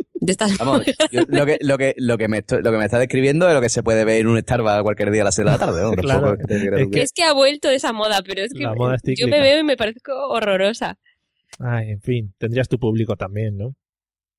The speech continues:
Speaker 1: Supongo que en el momento, pues,
Speaker 3: <laughs>
Speaker 1: eh, se me pasó el pavo rápido, así que
Speaker 3: Ah, vale, muy bien, muy bien.
Speaker 1: <laughs>
Speaker 3: Muy bonito. Ahí echándonoslo en cara a los que estuvimos ahí hasta los veinte con el pavo.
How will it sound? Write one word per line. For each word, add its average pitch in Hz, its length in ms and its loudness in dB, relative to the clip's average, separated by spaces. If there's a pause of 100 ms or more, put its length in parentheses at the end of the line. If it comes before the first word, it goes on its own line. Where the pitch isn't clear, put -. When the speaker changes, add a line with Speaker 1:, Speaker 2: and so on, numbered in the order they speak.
(140)
Speaker 1:
Supongo 214 500 0
que 226 100 2
en 220 100 2
el 214 100 2
momento, 214 460 0
pues, 208 320 -2
Speaker 3:
<laughs> - 280 -12
Speaker 1:
eh, - 380 -10
se - 160 -2
me 185 140 4
pasó 190 220 0
el 208 80 0
pavo 175 340 0
rápido, 175 400 -4
así 165 200 -10
que 185 280 -4
Speaker 3:
Ah, 143 280 2
vale, 120 320 0
muy 117 240 -2
bien, 113 180 -4
muy 117 140 -6
bien. 123 300 0
Speaker 1:
<laughs> - 60 -20 (120)
Speaker 3:
Muy 143 140 0
bonito. 117 460 -2 (100)
Ahí 131 240 2
echándonoslo 143 480 0
en 120 80 -6
cara 131 240 0
a 123 60 2
los 123 120 0
que - 100 -6
estuvimos 131 300 -2
ahí 127 120 2
hasta - 200 -6
los 117 120 0
veinte 123 420 -2 (340)
con 139 140 0
el 123 140 2
pavo. 113 340 0